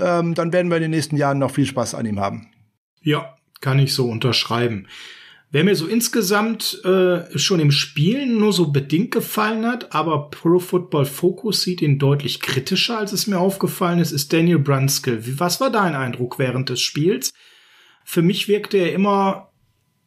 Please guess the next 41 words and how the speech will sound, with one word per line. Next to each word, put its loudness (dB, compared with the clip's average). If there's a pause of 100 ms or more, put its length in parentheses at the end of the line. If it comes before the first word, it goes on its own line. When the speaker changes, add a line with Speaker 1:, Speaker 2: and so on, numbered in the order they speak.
(120)
Speaker 2:
gar -2
nicht -4
jetzt -4
schlecht, 0
so -2
will -2
ich 0
das 0
gar 0
nicht -2
sagen, 0
aber -2
im 0
Eye-Test -2
gegenüber 0
Alex 0
Mack, -2
gegenüber 0
eben 0
auch, -2
wir 2
haben 4
ihn 2
ja 4
gerade 0
schon 0
mal 4
genannt, 0
einen 0
guten -2
Tom 2
Compton, 0 (760)
hatte 0
ich 2
immer 2
so 2
ein 2
bisschen 0
den 4
Eindruck, 0
oh, 0